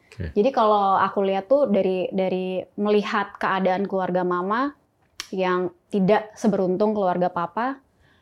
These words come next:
Speaker 2: um, early on kayaknya, jadi walaupun nggak diarticulate, tidak
Speaker 1: Yeah.
Speaker 2: diarticulate dengan jelas, there's something about justice that resonates. Just, you know,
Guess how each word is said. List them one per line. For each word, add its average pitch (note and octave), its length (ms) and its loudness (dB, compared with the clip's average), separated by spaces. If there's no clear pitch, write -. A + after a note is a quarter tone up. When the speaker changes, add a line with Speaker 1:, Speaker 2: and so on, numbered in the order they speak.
Speaker 2:
um, F3 520 -2
early C#4 320 6
on G3 320 2
kayaknya, G3 480 -2
jadi G#3 400 2
walaupun G#3+ 520 2
nggak G#3 360 2
diarticulate, G#3+ 920 0
tidak F3+ 320 0
Speaker 1:
Yeah. F#3 160 2
Speaker 2:
diarticulate G3 360 -4
dengan F#3 240 2
jelas, G#3+ 440 -2
there's G#3 160 0
something C4+ 280 4
about G#3 280 6
justice A3+ 400 2
that F#3+ 160 2
resonates. F#3 560 0
Just, - 260 -8
you F#3+ 120 -4
know, D#3+ 120 -4